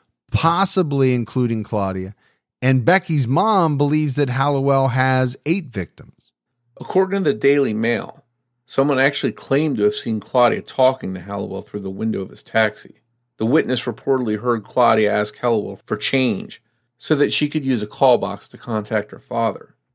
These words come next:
Speaker 2: This may feed into a lot of the speculation that focuses on Hallowell online in circles where the case is discussed. But Claudia was often on her phone, and as we know,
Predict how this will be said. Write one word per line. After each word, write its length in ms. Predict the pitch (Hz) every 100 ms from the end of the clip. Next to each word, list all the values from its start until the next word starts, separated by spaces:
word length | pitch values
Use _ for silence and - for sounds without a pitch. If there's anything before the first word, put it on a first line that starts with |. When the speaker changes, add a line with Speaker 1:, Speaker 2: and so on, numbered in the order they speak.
| _ -
Speaker 2:
This 220 | 165 -
may 140 | 190
feed 280 | - 165 143
into 240 | 135 117
a 40 | 117
lot 240 | 117 120
of 60 | 107
the 60 |
speculation 840 | 98 - 123 120 110 107 117 110 101
that 160 | 90 -
focuses 580 | 127 123 104 - 95
on 140 | 98 98
Hallowell 480 | 113 101 98 98 98
online 600 | 98 98 107 104 95 -
in 120 | 190
circles 580 | - 113 107 - - - _ _ -
where 80 | 104
the 80 |
case 300 | 104 110 101
is 120 | 95 98
discussed. 680 | 104 - - 113 85 - _ _ _ _
But 100 | 139
Claudia 400 | - 175 185 185
was 140 | 139 113
often 420 | 120 147 - 107
on 140 | 113
her 100 | 107
phone, 520 | - - 123 101 - _ _
and 100 | -
as 140 | 120 110
we 140 | 120
know, 480 | 120 135 107 95